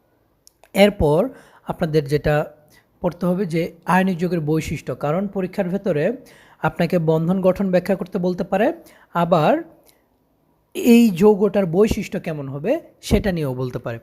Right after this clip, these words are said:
তো আমরা এটাও খুবই গুরুত্বপূর্ণ এবং খুবই গুরুত্বের সাথে মুখস্থ করে ফেলবো একেবারে হুবহু। আমরা যে কোনো যৌগের বৈশিষ্ট্য, আয়নিক বা সমযোজী, চারটা বৈশিষ্ট্য নিয়ে কথা বলবো।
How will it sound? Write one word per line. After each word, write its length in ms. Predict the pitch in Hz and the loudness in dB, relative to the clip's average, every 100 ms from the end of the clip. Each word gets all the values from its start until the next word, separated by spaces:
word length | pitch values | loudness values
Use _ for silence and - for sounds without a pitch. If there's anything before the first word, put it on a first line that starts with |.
| _ - | _ -4
তো 60 | |
আমরা 420 | 165 170 175 320 - _ | -2 0 2 0 -4 _
এটাও 280 | 214 185 214 | -6 0 0
খুবই 400 | 208 220 196 233 - _ _ _ _ _ 202 | 0 -2 0 -2 -4 _ _ _ _ _ -4
গুরুত্বপূর্ণ 760 | 165 220 - 220 226 220 226 320 - - - _ - | 0 0 -2 0 2 2 2 0 -4 -20 -20 _ 0
এবং 220 | 180 180 | 2 2
খুবই 240 | - 196 | 0 2
গুরুত্বের 360 | 170 180 214 226 | 4 2 2 -2
সাথে 200 | 196 - | -2 -4
মুখস্থ 360 | 156 151 156 156 | -4 -4 -4 -2
করে 160 | 151 | -2
ফেলবো 260 | - 131 131 | -2 -4 -2
একেবারে 320 | 127 135 123 | -2 -2 -2
হুবহু। 580 | 117 185 202 220 302 - - - - - | 2 4 4 4 2 -2 -20 -20 -20 0
আমরা 580 | 170 185 185 151 - - _ 247 | 0 4 4 2 0 -12 _ 4
যে 180 | 165 226 | 6 6
কোনো 240 | 240 208 | 2 0
যৌগের 260 | 185 165 139 | 0 0 0
বৈশিষ্ট্য, 460 | 139 131 156 - | -2 -2 -6 -4
আয়নিক 360 | 165 156 170 151 | -2 -2 -4 -4
বা 100 | 147 | -4
সমযোজী, 560 | 170 170 131 127 185 | -2 -2 -2 -4 -6
চারটা 420 | 269 240 233 - 190 | 2 2 2 0 0
বৈশিষ্ট্য 440 | 151 147 175 175 | 0 0 -2 -2
নিয়ে 160 | 156 143 | -2 0
কথা 180 | 151 160 | 2 2
বলবো। 300 | 123 113 | 0 -4